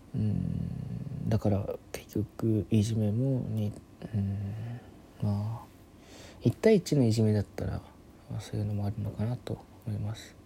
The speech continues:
多分、まあ、多数対一人とかは普通に弱い者いじめになるんだよね。うん、まあ、そんな感じかな。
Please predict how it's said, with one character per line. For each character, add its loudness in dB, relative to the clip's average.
多 2
分、 0
ま 2
あ、 -2
多 0
数 2
対 4
一 0
人 4
と -2
か 0
は 2
普 -16
通 -2
に -2
弱 -2
い -2
者 2
い 0
じ -4
め 0
に -2
な -2
る -4
ん -6
だ -8
よ -8
ね。 -6
う -4
ん、 -6
ま 0
あ、 -2
そ -12
ん -8
な -10
感 -16
じ -16
か -4
な。 -2